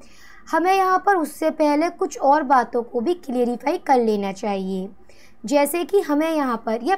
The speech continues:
पता होना चाहिए कि जो पार्टनर्स होते हैं उनके बीच में जो राइट and ड्यूटीज़ होते हैं वो किस तरह से अराइज होते हैं। तो बहुत सिंपल सा इसका आंसर हमें मिलेगा, सेक्शन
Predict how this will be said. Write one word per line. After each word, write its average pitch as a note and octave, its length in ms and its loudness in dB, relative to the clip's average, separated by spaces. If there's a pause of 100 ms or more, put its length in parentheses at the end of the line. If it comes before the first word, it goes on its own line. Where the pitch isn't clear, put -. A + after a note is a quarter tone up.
पता C#4+ 200 0
होना C4+ 380 0
चाहिए B3 440 0
कि D4+ 120 -8
जो G4 120 0 (140)
पार्टनर्स C#4 560 0
होते A#3 340 -2
हैं B3 240 -2 (520)
उनके E4 360 2
बीच C4+ 340 -2
में G3+ 280 -2 (380)
जो F#4+ 120 0
राइट C#4+ 440 4
and F#4 200 0
ड्यूटीज़ C#4+ 500 2
होते B3 280 2
हैं C#4+ 60 0
वो D4+ 120 -2 (120)
किस G4+ 220 0
तरह B3 300 2
से F4+ 180 0
अराइज B3 560 4
होते G3+ 280 -4
हैं। F3+ 340 -6 (800)
तो F#4+ 60 0
बहुत F4+ 340 0
सिंपल E4+ 440 2
सा F#4+ 180 2
इसका D4+ 340 0
आंसर B3 440 0
हमें B3 180 -2
मिलेगा, A3+ 520 0
सेक्शन D#4 460 -4